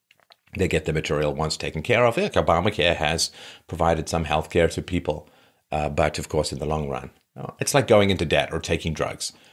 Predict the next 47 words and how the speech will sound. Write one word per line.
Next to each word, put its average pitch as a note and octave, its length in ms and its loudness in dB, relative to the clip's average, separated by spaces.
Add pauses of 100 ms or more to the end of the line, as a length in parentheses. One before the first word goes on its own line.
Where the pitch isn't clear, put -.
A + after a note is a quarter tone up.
"Hey, C3 140 6
I A#2 60 6
got G#3 140 8
a - 40 4
toothache, G2 480 6
but D#2 100 -4
don't G2+ 160 4
worry, F2+ 200 6
I'm E2 80 2
gonna E2 140 0
snort G2 260 2
some E2+ 160 -2
cocaine F#2 440 2
and D#2+ 140 -2
feel F2 160 4
fine." B2+ 300 4
It's F2 100 -4
like, G2+ 140 2
well, A#3+ 180 6
yeah, D#4+ 120 10
you G#3+ 120 6
do A#3 160 4
feel D#3+ 180 4
fine D#3 240 4
for - 120 0
a B2+ 40 2
while, A#2 320 4 (540)
but E2+ 400 0
your E2+ 100 0
toothache E2 440 0
gets D#2+ 240 -2
worse D#2+ 460 0 (200)
and C#2+ 280 -6
the C#2 80 -4
rot C#2 340 -6
probably D2 360 -4
spreads D2+ 380 -4
to D2 100 -6
your C#2 140 -4
heart. B2+ 320 2 (460)
And C#2+ 320 -4
if D2+ 180 -4
you D2+ 120 -2
just - 200 -6
go F2 160 4
into D2+ 120 -4
debt F2+ 300 0